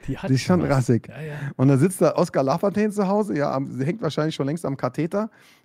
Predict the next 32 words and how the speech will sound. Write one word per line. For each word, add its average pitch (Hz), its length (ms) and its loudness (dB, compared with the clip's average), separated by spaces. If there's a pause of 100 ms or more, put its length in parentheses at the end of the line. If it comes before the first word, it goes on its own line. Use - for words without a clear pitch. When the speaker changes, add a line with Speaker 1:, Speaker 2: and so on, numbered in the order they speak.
(120)
Speaker 2:
Boah, 104 120 -4
es 117 120 -4
ist 131 100 -4
böse, 127 320 0
ja. 113 160 0 (260)
Aber 139 200 4
hängt 202 180 2
am 175 120 2
Katheter 175 520 4
und 156 80 4
dann 151 140 0
kommt 160 200 0
die 160 60 0
Sarah 151 320 0
nach 113 180 -2
Hause. 101 320 -4 (360)
Speaker 1:
Der 123 200 2
ist 131 120 2
mit 135 120 0
der 139 100 6
Speaker 2:
Naja. 160 100 2
Speaker 1:
zusammen, 143 260 4
oder 117 240 0
was? 95 260 -8 (540)
Speaker 2:
Die 113 40 -10
sind 104 120 -8
verheiratet, 147 560 -2
Dude. 104 220 -8
Speaker 1:
Was, 180 240 4
du 190 100 4
verarscht 120 460 0
mich? 104 260 -6